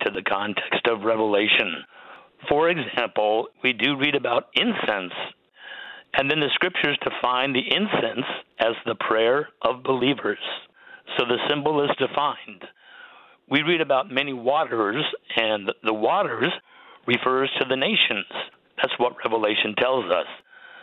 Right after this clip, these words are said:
So the point that I'm making is that every time you come across a symbol in Revelation, it is typically defined for us, and each symbol contains a literal truth. Now, I must tell you that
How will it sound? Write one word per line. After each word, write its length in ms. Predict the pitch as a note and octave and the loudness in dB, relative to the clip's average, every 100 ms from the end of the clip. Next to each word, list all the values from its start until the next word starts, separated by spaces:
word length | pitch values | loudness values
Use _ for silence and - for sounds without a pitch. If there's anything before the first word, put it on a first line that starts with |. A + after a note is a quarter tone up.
| - - - | -20 -12 0
So 180 | D#3 C#3+ | 2 2
the 140 | C3+ | 0
point 260 | - G3 G#3+ | -2 -2 -2
that 120 | C#3+ | -2
I'm 200 | A#2 A2+ | -4 0
making 580 | A2+ F3+ - - A2 C3+ - - - - - | 0 0 -2 -8 -8 -8 -12 -20 -20 -4 -2
is 160 | C#3 | 2
that 100 | B2+ | 2
every 160 | D#3+ G#3+ | 0 0
time 260 | - F3+ | -2 -2
you 100 | D#3 | -2
come 200 | C3+ D3+ | 0 0
across 320 | C3 - A#2+ A#2 | 0 0 0 -2
a 240 | - - E3 | -8 -6 -2
symbol 340 | E3 B2 A#2+ - | 0 0 0 0
in 140 | B2 | 2
Revelation, 840 | A#2+ A#2 A2 B2+ D3+ - G2 A#2 - _ - - _ | 2 2 2 2 2 0 0 0 -4 _ -20 -20 _
it 100 | C#3 | 2
is 100 | B2 - - | 2 0 0
typically 720 | B3 - D3+ B2+ A2+ A2 B2 - | 0 2 0 2 2 0 -2 -4
defined 540 | - - C3 C#3 D3 C#3+ - | -4 0 2 2 0 -2 -2
for 240 | E3 F#3+ A2+ | 0 2 2
us, 200 | G2+ C#3+ - - - - - - | 2 0 -4 -20 -20 -20 -20 -2
and 440 | B2+ B2 A#2+ A#2 - - | 0 2 0 -4 -8 0
each 160 | E3+ - - | 0 2 0
symbol 320 | G3+ C#3 B2+ | 0 0 -2
contains 400 | A2+ G#2+ A#2 A#2 | -2 -2 -2 0
a 40 | B2+ | -2
literal 340 | A2+ A2 C3 | 0 2 2
truth. 380 | - A#3+ B3+ A2+ - - _ _ - - - - - _ | 2 2 2 -2 -10 -20 _ _ -20 -20 -20 -20 -20 _
Now, 140 | C3+ B2+ | 0 2
I 60 | |
must 240 | C#3 F#3 - | 2 0 0
tell 180 | D3 C#3+ | 0 2
you 140 | D#3+ | 0
that 120 | - | -2